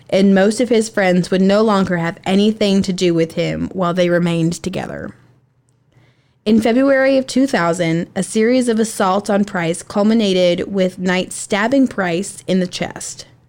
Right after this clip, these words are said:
Finally fed up, he kicked her out of his house. On February twenty-ninth, he stopped at the Scone Magistrates Court on his way to work and took out a restraining order to keep her away from both him and his children.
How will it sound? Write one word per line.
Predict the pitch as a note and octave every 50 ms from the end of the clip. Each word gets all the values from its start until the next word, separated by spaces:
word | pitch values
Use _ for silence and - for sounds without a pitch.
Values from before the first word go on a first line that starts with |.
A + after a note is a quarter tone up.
| _ _ _ _ _ _ _ _ _ _ _ _
Finally | _ - A3+ G#3+ A3 B3 C4+ C#4 C4+ C4 C4+
fed | C4+ C4+ - A3+ G#3+ F#3+
up, | E3+ D#3 D#3+ D#3 - - - -
he | - - G#3+ G3
kicked | - B3 B3+ B3 -
her | D#4 C#4+ -
out | - G3 G3+ G#3
of | G#3
his | A3 A3 -
house. | - F3+ E3+ - D3 - - - - - - _ _ _ _ _ _ _ _ _ _ _
On | - G#3 G#3 G3 F#3+ F#3+ F#3+ F#3 F#2 - - G#3 - - _ _ _ _ _ _
February | - A3+ A#3 C4 C4+ C4+ C4 C4+ C4+ C4
twenty-ninth, | C4 - - C4 A#3 G#3+ G#3+ G#3 G3+ F3+ E3+ F3+ G3 G3+ - - - - - _ _ _
he | _ - A3+ A3
stopped | G#3+ - - - G#3+ A3+ A3
at | B3+ B3 -
the | B3 G#3+
Scone | - - - G#3+ G3+ G3 G3+ G#3+ G#3+ G#3+ A3 -
Magistrates | - F3+ F#3+ F#3+ F#3 F3+ F#3 G#3 G#3+ G#3 - - F#3+ - -
Court | - - - F#3+ F3 - - -
on | - F3+ F#3
his | F#3 F3+ F#3 F#3
way | F#3+ F#3+ G3+ G#3+
to | G#3+ - C4
work | A3+ F3 D#3+ D#3+ F3+ - - - - _ _ _ _ _ -
and | G3 G#3+ -
took | - G#3+ G#3+
out | G#3+ G3+
a | G3+ G3+
restraining | F#3+ F#3 - - - G3+ G#3 G#3+ A3 A3 G3
order | E3+ D#3+ D#3 D#3 E3
to | - - F#3+
keep | F3 - - G3 F#3+ F#3+
her | - A3 G#3 G#3
away | A3 A3+ G#3+ G3+ F3 E3 D#3 E3
from | - - F3+ E3+ E3+
both | E3 F3 E3 F3 -
him | - F#3 F3+ F#3 G3 G#3 -
and | - E3 E3+ E3 F3
his | F3+ F3 -
children. | - - - - - G2 - - - - G#3+